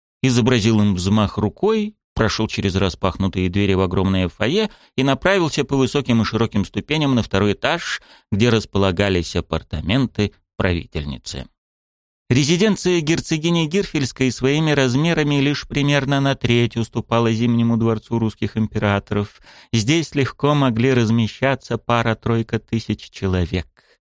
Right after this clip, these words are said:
Сколько же реально во дворце Латаны обитало людей, сказать было трудно — Поскольку многие владетели, имевшие тут свои апартаменты и комнаты, постоянно в нём не проживали,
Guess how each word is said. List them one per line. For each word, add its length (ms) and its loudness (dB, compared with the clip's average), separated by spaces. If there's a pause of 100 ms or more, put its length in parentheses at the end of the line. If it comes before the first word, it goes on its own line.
(320)
Сколько 640 -2
же 180 0
реально 640 2
во 120 2
дворце 460 0
Латаны 800 0 (240)
обитало 640 0
людей, 600 -2 (220)
сказать 380 -2
было 240 0
трудно — 640 -2 (360)
Поскольку 300 -2
многие 320 0
владетели, 580 0
имевшие 420 -2
тут 160 -6
свои 200 -4
апартаменты 800 -2
и 20 -6
комнаты, 480 -2
постоянно 580 -2
в 80 -2
нём 280 0
не 80 0
проживали, 800 -2